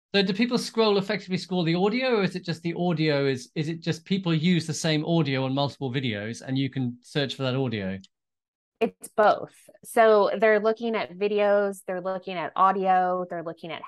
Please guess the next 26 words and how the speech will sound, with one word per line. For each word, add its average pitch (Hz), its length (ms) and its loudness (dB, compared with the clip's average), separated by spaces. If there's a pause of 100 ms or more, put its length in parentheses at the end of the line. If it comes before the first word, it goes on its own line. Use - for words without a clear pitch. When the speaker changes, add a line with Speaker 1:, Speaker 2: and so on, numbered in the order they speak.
Speaker 2:
hashtags. 185 840 0
Like, 165 280 -6 (340)
it's 233 180 0
a 339 40 6
lot 208 380 4
that 196 160 0
people 202 420 -2
are 180 120 0
consuming 190 640 -6
within 170 360 -8
it. 220 180 -2
But 185 160 0
as 240 200 0
you 330 100 -2
start 226 240 -6
to 196 100 -8
scroll 185 560 -2
the 175 120 -8
platform, 254 760 -8 (540)
you'll 240 260 2
start 262 280 -4
to 254 100 -12
see 214 200 -8
trending 190 500 -6
audios. 165 580 -2
Like, 160 360 -4